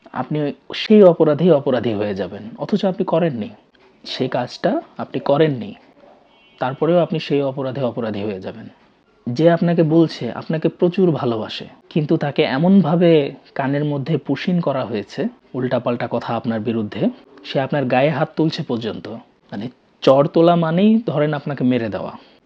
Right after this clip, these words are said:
আপনাকে যখন আপনার কাছের মানুষ, আপনার ভালোবাসার মানুষ আপনার খুবই খুবই আপনজন, সে যখন একটা চড়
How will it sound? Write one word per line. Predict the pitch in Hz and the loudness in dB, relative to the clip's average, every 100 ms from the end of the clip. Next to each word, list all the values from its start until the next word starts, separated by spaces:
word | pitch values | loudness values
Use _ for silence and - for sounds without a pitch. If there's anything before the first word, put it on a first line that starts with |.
| _ | _
আপনাকে | - 107 139 165 | -14 -8 -4 -2
যখন | 160 135 185 | -2 -2 -2
আপনার | 151 131 151 | -4 -6 -8
কাছের | 147 139 - 143 | -4 -6 -6 -4
মানুষ, | 123 127 131 | -4 -4 -6
আপনার | 117 139 | -8 -6
ভালোবাসার | 120 110 113 117 - 127 | -6 -4 -4 -4 -6 -8
মানুষ | 113 110 151 - - _ _ - | -6 -6 -8 -10 -16 _ _ -20
আপনার | - 127 123 | -14 -8 -8
খুবই | - 180 185 | -4 -2 -2
খুবই | - 165 | 0 -2
আপনজন, | 131 113 - 147 131 98 98 214 _ | -2 -4 -4 -6 -4 -6 -6 -10 _
সে | - 135 | -8 -8
যখন | 127 139 | -6 -8
একটা | 131 127 - _ | -8 -10 -14 _
চড় | - 143 | 0 2